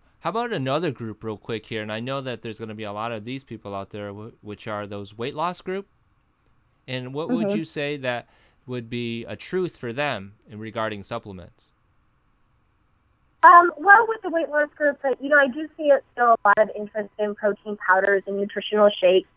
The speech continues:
Speaker 2: Um, again, it tends to be the convenience thing. Uh, you know, either they don't have a lot of time for meal prep, they don't really know what to make. Um,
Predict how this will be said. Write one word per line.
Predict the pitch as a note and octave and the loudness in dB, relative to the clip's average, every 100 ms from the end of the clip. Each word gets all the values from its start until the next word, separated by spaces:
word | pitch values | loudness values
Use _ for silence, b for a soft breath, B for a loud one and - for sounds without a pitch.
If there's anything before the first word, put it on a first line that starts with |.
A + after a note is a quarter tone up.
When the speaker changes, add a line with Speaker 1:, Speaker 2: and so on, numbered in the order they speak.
| b b b | b b b
Speaker 2:
Um, | A3 A#3+ | 8 8
again, | C#4 C4 B3+ | 4 4 4
it | B3 | 2
tends | C4+ C4+ B3+ | 2 2 -2
to | |
be | A#3 A3 | -4 -4
the | A3 | -4
convenience | G#3+ F#3+ F#3 G3 G#3+ - | -4 2 4 6 4 4
thing. | - A#3 A3+ A#3 A#3 - | 4 6 6 0 -2 2
Uh, | F#3+ F#3 F3 D#3+ | 4 6 2 0
you | G3+ | 0
know, | G#3 G3 | 6 8
either | G3 G3+ G#3 G3+ G3+ _ _ - | 10 10 10 10 4 _ _ -2
they | |
don't | A3 A3 | 2 2
have | A#3+ A3+ | 4 6
a | |
lot | G3+ F#3 | 6 6
of | F3+ - | 2 4
time | D4 D4+ D4 | 8 10 8
for | C#4+ C#4 | 2 0
meal | C4+ C4+ | 2 0
prep, | C4 B3 A#3+ A#3 A#3 | 2 6 8 8 2
they | |
don't | G3+ G3 | -4 -4
really | F#3+ F3 F#3+ | -8 -12 -6
know | C#4 C#4+ | 0 2
what | C4+ _ B3 | 0 _ -12
to | |
make. | A#3+ A3+ A3+ A3 _ _ _ _ G3+ | -6 -6 -6 -10 _ _ _ _ 0
Um, | G3 F#3 F#3 F#3 | 2 0 -2 -6